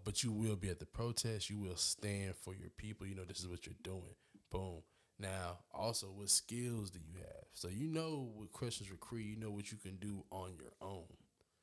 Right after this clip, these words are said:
But that last piece that you need, you have to be able to, like, work with a team or at least find one to two people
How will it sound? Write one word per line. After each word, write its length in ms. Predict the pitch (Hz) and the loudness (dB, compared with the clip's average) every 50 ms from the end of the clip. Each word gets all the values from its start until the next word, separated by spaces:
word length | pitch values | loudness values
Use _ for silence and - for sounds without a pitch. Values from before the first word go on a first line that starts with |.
| _ _ _ _ _ _ _ - | _ _ _ _ _ _ _ -6
But 120 | - 92 | -4 -2
that 180 | - 90 92 90 | -2 -2 -2 0
last 420 | 90 101 104 107 104 101 - - | 0 0 2 2 2 2 0 0
piece 200 | - 117 110 110 | 0 0 0 2
that 200 | 107 101 95 - | 0 0 0 0
you 80 | 113 117 | -2 0
need, 360 | 117 120 127 135 139 135 135 - - _ - _ _ - _ _ | 0 0 2 0 0 -2 -4 -6 -12 _ -20 _ _ -20 _ _
you 100 | - 113 | -2 -2
have 80 | 117 117 | 0 0
to 60 | 110 | 0
be 160 | 104 104 104 | -2 -2 -2
able 180 | 110 104 107 104 | -2 -2 -2 0
to, 200 | - - 101 98 95 | 0 0 0 0 0
like, 200 | 95 92 85 - - - _ - _ _ _ _ _ _ _ _ - - - - - - 90 | 0 -2 -4 -6 -10 -18 _ -20 _ _ _ _ _ _ _ _ -20 -20 -20 -20 -20 -6 -2
work 220 | 110 104 104 95 | 0 0 0 2
with 180 | 98 98 101 - | 0 0 0 0
a 60 | 95 | 2
team 420 | 85 - - 107 110 117 113 107 98 | 2 2 2 2 2 2 2 2 2
or 100 | 95 90 | 2 0
at 60 | 95 | 0
least 200 | 104 107 107 - | 0 0 0 0
find 440 | - 107 98 95 90 90 87 90 95 | 0 2 2 2 0 -2 -2 -2 0
one 360 | 101 104 104 101 98 92 87 - _ _ _ _ - | 2 2 2 2 2 0 -2 -6 _ _ _ _ -10
to 100 | - - - - | -10 -10 -2 0
two 240 | - - 123 123 117 - | 0 2 2 0 -4 -6
people 260 | 104 98 - - 80 | -6 -6 -6 -6 -6